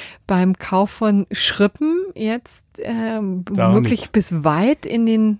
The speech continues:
Speaker 1: Nachmittag hinein, was ich sehr begrüße, dann liegt das wirklich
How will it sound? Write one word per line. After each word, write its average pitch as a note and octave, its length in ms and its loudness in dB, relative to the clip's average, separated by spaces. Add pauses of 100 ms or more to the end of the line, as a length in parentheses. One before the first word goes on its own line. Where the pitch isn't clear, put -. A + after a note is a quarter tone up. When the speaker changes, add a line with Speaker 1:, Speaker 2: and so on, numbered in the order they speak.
Speaker 1:
Nachmittag F#3+ 640 0
hinein, E3 600 2 (180)
was F3 240 -4
ich G3+ 80 -10
sehr F#3+ 180 0
begrüße, F#3+ 520 -4 (380)
dann F3+ 160 4
liegt E3 200 0
das B3 280 -2
wirklich F3 600 -2